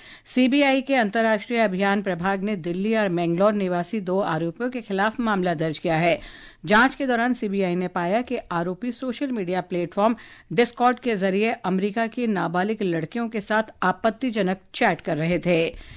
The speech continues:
सीबीआई ने कहा कि उनकी टीम ऑनलाइन बाल यौन शोषण के खतरे से निपटने और वैश्विक स्तर पर बच्चों की सुरक्षा सुनिश्चित करने के लिए प्रतिबद्ध है।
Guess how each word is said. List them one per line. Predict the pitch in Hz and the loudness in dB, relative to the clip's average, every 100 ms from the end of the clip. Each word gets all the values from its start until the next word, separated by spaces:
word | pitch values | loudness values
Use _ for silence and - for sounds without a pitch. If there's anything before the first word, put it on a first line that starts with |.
| - - | -18 0
सीबीआई | 220 208 196 | 4 6 4
ने | 196 | 2
कहा | 196 196 | 0 -2
कि | 277 220 | -2 -2
उनकी | 175 160 190 | -2 -2 -4
टीम | - 226 254 | -4 -4 -2
ऑनलाइन | 180 180 185 202 220 151 | -2 0 0 0 0 -2
बाल | 156 180 214 214 | 0 2 2 0
यौन | 185 180 190 | 0 0 -2
शोषण | - 170 151 214 220 | -2 -4 -4 -4 -4
के | 220 | -6
खतरे | 202 175 175 170 | -6 -6 -4 -4
से | 175 | -4
निपटने | 160 160 185 208 226 254 - - - | -4 -4 -4 -2 -2 -2 -8 -20 -2
और | 214 214 | 4 4
वैश्विक | 196 202 202 277 226 | 4 2 0 -6 -6
स्तर | - 214 | -2 -2
पर | 202 226 | 0 -2
बच्चों | 185 175 - 226 | -2 -8 -4 -4
की | 214 | -4
सुरक्षा | 220 196 185 - 233 | -6 -4 -4 -4 -4
सुनिश्चित | 220 170 170 - 208 | -4 -4 -4 -6 -6
करने | - 190 247 | -4 -2 -2
के | - | -2
लिए | 175 170 | -2 -2
प्रतिबद्ध | - 233 202 170 151 147 | -2 -2 0 -2 -2 0
है। | 165 175 - | 0 0 -4